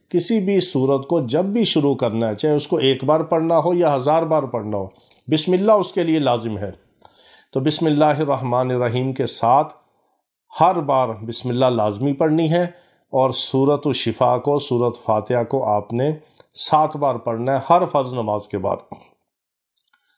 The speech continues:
दिन में कितनी बार होगी? सिर्फ पैंतीस बार। अगर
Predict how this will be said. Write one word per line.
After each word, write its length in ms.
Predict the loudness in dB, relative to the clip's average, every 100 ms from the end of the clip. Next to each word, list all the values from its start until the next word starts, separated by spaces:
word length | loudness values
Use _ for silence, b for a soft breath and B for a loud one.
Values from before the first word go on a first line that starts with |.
| _
दिन 260 | -2 2 2
में 140 | 2
कितनी 260 | 0 0 2
बार 180 | 4 2
होगी? 300 | 2 -2 -6
सिर्फ 300 | -2 -2 0 0
पैंतीस 440 | 0 -2 -4 -4
बार। 220 | -6 -6 -14 _ _ _ _ _ _ _ _ _ -4
अगर 280 | 0 0